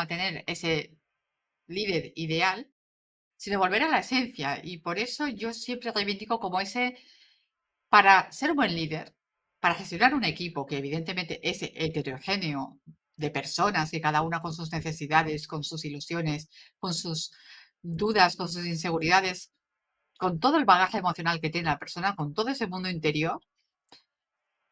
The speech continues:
tú tienes que primero saber liderar tu propia vida, saber gestionar ese mundo interior, entenderlo para no proyectar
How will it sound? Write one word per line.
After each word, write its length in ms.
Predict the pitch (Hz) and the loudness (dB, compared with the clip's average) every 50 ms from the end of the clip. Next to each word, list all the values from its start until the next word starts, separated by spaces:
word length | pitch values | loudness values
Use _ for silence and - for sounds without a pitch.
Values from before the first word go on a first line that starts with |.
| _ _ _ _ _ | _ _ _ _ _
tú 200 | - 269 294 - - | 0 2 2 2 2
tienes 420 | 240 247 269 269 285 311 285 - | 2 4 8 8 8 6 6 2
que 120 | - 208 | 0 0
primero 760 | 190 - 180 185 170 160 165 190 220 240 262 277 302 277 - - _ _ _ _ _ _ _ | 0 2 0 0 0 2 4 4 4 6 4 2 0 -2 -6 -14 _ _ _ _ _ _ _
saber 800 | - - - 196 190 170 156 165 208 277 302 202 - - - _ _ _ _ | -12 0 4 6 6 8 6 6 4 4 2 0 -2 -6 -12 _ _ _ _
liderar 560 | - 185 190 196 196 170 160 170 196 214 208 208 | -8 -4 -2 -2 0 2 4 4 4 4 2 0
tu 120 | 190 156 | -4 -4
propia 320 | 156 165 156 156 156 143 | -2 -2 0 2 2 0
vida, 380 | 143 151 147 135 - 143 - - | 0 0 -2 -2 0 0 0 -2
saber 260 | - - 165 190 226 233 | -4 -4 -4 -4 -4 -6
gestionar 720 | - 254 226 - - - 156 151 151 180 196 180 135 - - _ _ _ _ _ _ _ _ _ _ _ | -6 -8 -8 -8 -4 -2 -2 0 2 4 4 4 2 0 -2 _ _ _ _ _ _ _ _ _ _ _
ese 340 | - 202 226 - 294 240 180 | -4 -4 0 0 0 0 0
mundo 260 | 170 196 233 254 269 | 0 -2 0 2 2
interior, 400 | 233 180 156 160 156 170 170 165 | 2 2 0 0 2 2 2 2
entenderlo 760 | 156 147 147 - 143 139 147 151 175 208 233 - 233 226 247 240 | 0 0 -2 -4 -6 -6 -4 -2 0 0 0 0 -2 -4 2 4
para 200 | 214 175 165 160 | 4 4 4 4
no 200 | 160 175 214 226 | 2 2 0 0
proyectar 720 | - 277 277 233 196 165 160 - - 294 277 233 - - | 0 -2 -2 0 0 -2 -2 2 4 6 6 6 4 0